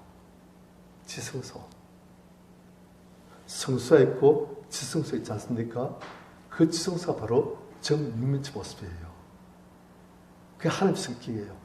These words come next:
하나님 계신 그곳. 하나님 계신 지성소. 그래서 길이, 너비, 높이. 하나님 계신 지성소가 바로 뭐다?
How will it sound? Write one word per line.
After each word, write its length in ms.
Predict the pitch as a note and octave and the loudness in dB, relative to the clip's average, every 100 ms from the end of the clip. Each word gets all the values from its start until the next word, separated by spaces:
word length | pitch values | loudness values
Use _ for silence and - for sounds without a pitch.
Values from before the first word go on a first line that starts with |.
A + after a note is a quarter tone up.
| - | -10
하나님 260 | - D3+ A2+ | -2 -2 -2
계신 320 | G2+ - A2 | -8 -8 -10
그곳. 200 | - G#2 - - - - - - - - - | -12 -14 -16 -20 -20 -20 -20 -20 -20 -20 -14
하나님 280 | - D3+ - | -2 0 0
계신 300 | G2 - A2+ - - | -4 -8 -10 -10 -14
지성소. 480 | - - A2+ A2+ - - - - | -12 -10 -12 -12 -16 -20 -20 -8
그래서 320 | C3+ - C3+ - - - - - | -6 -4 -8 -10 -18 -20 -20 -12
길이, 480 | - C3 A2+ C3 - - - - | -2 0 2 0 -2 -12 -20 -16
너비, 260 | - A2+ B2 B2 - | -4 -2 -2 -6 -12
높이. 240 | - - - - - - - | -16 -16 -18 -20 -20 -20 -10
하나님 260 | - G3 - | -6 -6 -4
계신 320 | - - C3+ | -6 -6 -8
지성소가 500 | - - E3 D#3 C3+ | -8 -6 -6 -4 -6
바로 360 | G#2 B2 - - - | -4 -4 -4 -10 -12
뭐다? 420 | G2+ F2 G#2 D3+ | -12 -6 -4 -6